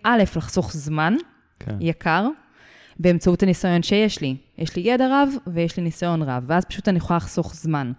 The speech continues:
Speaker 1: ויש גם את האלה שגם האינטואיציה שלהם לא בהכרח תעזור, אבל אתם בהחלט יכולים לבד.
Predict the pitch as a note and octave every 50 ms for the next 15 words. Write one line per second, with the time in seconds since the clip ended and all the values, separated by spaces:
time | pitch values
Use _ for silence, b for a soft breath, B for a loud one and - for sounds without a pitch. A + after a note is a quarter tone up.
0 | B B B B B B B B - A#4 A4+ D4 G#3+ G3+ F#3+ F#3 - G#3 F#3+ F#3+
1 | G#3 G3+ - A#3 G#3+ F#3+ G3+ G#3 G#3+ A3 A3 A3+ A3+ G#3+ - B3+ B3+ B3 - A3+
2 | - G#3 F#3+ F3+ F3 F3 E3+ E3+ E3+ E3 E3+ E3 - - E3+ D#3+ E3+ - G#3 G3+
3 | G3 G3 B3 B3 G#3+ F3 E3+ E3+ D#3 F3 E3+ E3+ - - - G3 - G3+ G3 G3+
4 | G3 F#3+ - - A#3+ A3+ C4 A#3+ - A3+ A3 A3 G#3+ G#3+ G3+ B3 A#3+